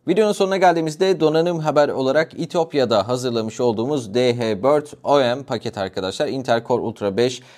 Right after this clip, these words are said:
iki yüz kırk beş K F ve Inno three D X üç O C R T X beş bin yetmiş devrin performansını gördünüz. Sizler neler düşünüyorsunuz? Lütfen yorumlar kısmına yazın.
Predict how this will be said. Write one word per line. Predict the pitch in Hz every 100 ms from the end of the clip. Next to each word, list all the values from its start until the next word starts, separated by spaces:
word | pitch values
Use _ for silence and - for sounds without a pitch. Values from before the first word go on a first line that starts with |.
| -
iki | 131 127
yüz | -
kırk | 110 -
beş | 98
K | - 120
F | 131 123 110
ve | 120 120
Inno | 160 151 110
three | - 123 110
D |
X | 135 - 123 - -
üç | 156 156 - -
O | 110 110
C | 101 - 107 143 151 - -
R | 113
T | 113
X | 110 - -
beş | 117 -
bin | 113
yetmiş | 110 - 127 110
devrin | 104 135
performansını | 127 117 101 95 90 165
gördünüz. | 170 160 113 98 139
Sizler | - 151 156
neler | 147 127 120
düşünüyorsunuz? | 107 - 107 101 139 151
Lütfen | 135 123 117
yorumlar | 113 107 110 107
kısmına | - 113
yazın. | 113 101 196